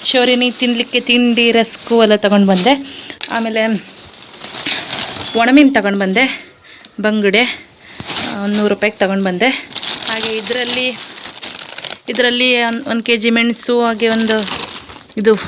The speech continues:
ಬೆಳ್ಳುಳ್ಳಿ, ಜೀರಿಗೆ, ಸಾಸಿವೆ ಎಲ್ಲ ತಗೊಂಡು ಬಂದೆ.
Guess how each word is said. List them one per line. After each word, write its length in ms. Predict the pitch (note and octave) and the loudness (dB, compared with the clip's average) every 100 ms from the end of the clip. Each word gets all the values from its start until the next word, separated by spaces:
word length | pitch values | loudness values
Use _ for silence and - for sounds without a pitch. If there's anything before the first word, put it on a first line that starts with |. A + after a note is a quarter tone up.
| A3+ | 0
ಬೆಳ್ಳುಳ್ಳಿ, 580 | A3 A3+ A#3 A#3 A3+ A3+ | 2 4 4 4 2 2
ಜೀರಿಗೆ, 760 | G#3 A3 A#3 A3+ A3+ A3 A3 - | 2 2 2 2 2 2 2 -2
ಸಾಸಿವೆ 600 | A3 G#3+ - A3+ G#3+ G#3 | -4 -4 -4 -2 -2 -2
ಎಲ್ಲ 180 | G3 G#3 | -4 -6
ತಗೊಂಡು 300 | G3 F#3+ F#3+ | -6 -6 -4
ಬಂದೆ. 300 | F3+ F#3 | -2 0